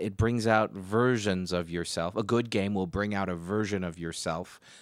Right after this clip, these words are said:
that is heightened, that, uh, has salient features that don't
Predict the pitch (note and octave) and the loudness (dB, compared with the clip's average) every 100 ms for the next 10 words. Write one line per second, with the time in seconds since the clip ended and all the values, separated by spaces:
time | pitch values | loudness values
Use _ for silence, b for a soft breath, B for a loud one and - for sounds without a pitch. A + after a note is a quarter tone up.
0 | B B G2+ F2+ E2+ - - G2 F#2 F2+ | B B -2 -2 -2 -6 -4 -2 -2 -4
1 | G2 A#2+ - b b b b b - F2+ | -6 -8 -14 b b b b b -18 -4
2 | F#2+ F#2+ F2+ F2 - - F#2 E2+ E2 E2 | 2 4 4 0 -6 -8 -4 -4 -4 -4
3 | D#2+ b b b _ - G2 F2+ F2 - | -8 b b b _ 0 2 2 0 -6
4 | - b b b - - G#2 G#2+ G2+ F#2+ | -14 b b b -4 2 4 4 2 0
5 | - A#2 G2 - G2 G#2 - F#2+ F2 - | -4 -4 -4 0 0 0 0 0 0 0
6 | G2+ G2+ | 0 0